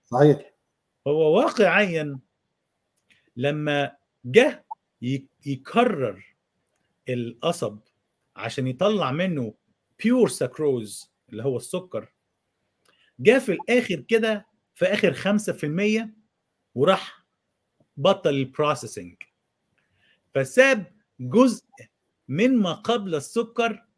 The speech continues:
Speaker 2: موجود فيه. الجزء ده اللي هو المولاسز أو اللي هو العسل الأسود،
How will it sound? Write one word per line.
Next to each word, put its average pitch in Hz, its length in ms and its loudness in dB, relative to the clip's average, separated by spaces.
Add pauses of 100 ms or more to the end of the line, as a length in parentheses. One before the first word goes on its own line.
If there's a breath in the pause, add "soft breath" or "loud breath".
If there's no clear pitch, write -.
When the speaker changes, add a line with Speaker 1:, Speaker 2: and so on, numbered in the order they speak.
(480)
Speaker 2:
موجود 156 400 -2
فيه. 139 440 -10
الجزء 202 300 0
ده 220 260 0
اللي 160 180 -2
هو 185 120 0
المولاسز 170 800 -4
أو 131 100 -6
اللي 139 120 -2
هو 175 280 -2 (380)
العسل 139 420 -4
الأسود، 131 460 -4